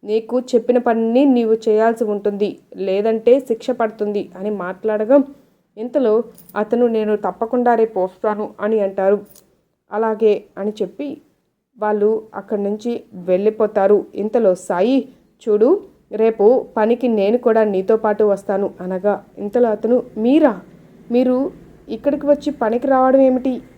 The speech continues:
అని అడుగుతారు. వెంటనే సాయి, "ఆపదలో ఉన్న వారికి సహాయం చేయడం చాలా అవసరం.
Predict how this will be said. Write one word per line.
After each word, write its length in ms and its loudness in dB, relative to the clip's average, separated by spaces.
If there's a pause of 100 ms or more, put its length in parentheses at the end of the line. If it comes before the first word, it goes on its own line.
అని 220 -8
అడుగుతారు. 480 -2 (460)
వెంటనే 360 -2
సాయి, 360 -2 (720)
"ఆపదలో 540 4
ఉన్న 160 -2
వారికి 420 0
సహాయం 640 -2
చేయడం 380 0 (200)
చాలా 400 -2
అవసరం. 420 -4